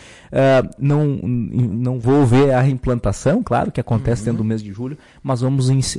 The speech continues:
Speaker 1: vamos fazer a assinatura desse contrato hoje, que é um momento bastante célebre.
Speaker 2: Mantovani,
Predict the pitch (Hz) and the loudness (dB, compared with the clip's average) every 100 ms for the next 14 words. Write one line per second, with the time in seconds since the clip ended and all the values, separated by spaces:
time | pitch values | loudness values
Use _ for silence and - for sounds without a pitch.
0 | 117 123 127 - 107 104 120 - 113 101 | -2 -2 -2 0 0 2 0 0 -4 -2
1 | 107 107 104 - 98 92 92 101 98 98 | 0 2 0 -2 -4 -2 -2 -4 -2 -2
2 | 117 - - - - 120 110 120 113 101 | -4 -12 -20 -20 -4 0 2 0 0 0
3 | 101 104 98 98 - - - - - - | -2 -4 -4 -8 -8 -12 -10 -14 -14 -12
4 | 202 180 180 165 | -8 -4 -4 -4